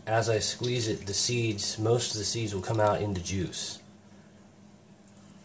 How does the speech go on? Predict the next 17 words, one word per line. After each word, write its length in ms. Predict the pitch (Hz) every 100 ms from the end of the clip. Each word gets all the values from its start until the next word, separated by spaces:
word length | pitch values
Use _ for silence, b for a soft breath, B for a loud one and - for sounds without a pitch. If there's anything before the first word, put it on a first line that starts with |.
| - - - B B B B 101
And 100 | 107
then 100 | 110
I'm 120 | 113
not 160 | 120
gonna 120 | 123 113
w-, 220 | 107 107
waste 320 | 110 123 -
this 200 | 113 107
tomato 360 | - 110 135 110
water 360 | 98 92 90
here. 200 | 90 101
I'm 100 | 98
going 280 | 101 104 104
to, 380 | 98 104 92 90 - - - - - - - - - - - - - - - - - -
uh, 260 | 104 98 85
strain 460 | - - 127 120
it. 200 | 87 -